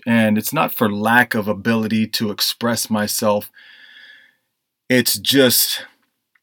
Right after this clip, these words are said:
I think of it like the spice that makes the message taste good or have more flavor. You understand what I'm saying?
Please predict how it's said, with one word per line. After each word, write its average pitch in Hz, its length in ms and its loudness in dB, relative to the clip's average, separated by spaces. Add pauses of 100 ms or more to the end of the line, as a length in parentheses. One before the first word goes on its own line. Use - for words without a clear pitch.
(500)
I 120 80 0
think 143 320 0
of 127 80 0
it 120 100 2
like 113 360 0
the 110 100 -2
spice - 960 2 (1200)
that 110 240 0
makes 117 340 4
the 110 120 -2
message 113 560 2
taste 113 480 0
good 110 380 -4 (1160)
or 113 180 2
have 117 260 6
more 113 260 6
flavor. 104 540 -2
You 131 100 -2
understand 147 320 2
what 123 100 6
I'm 113 80 4
saying? 117 440 2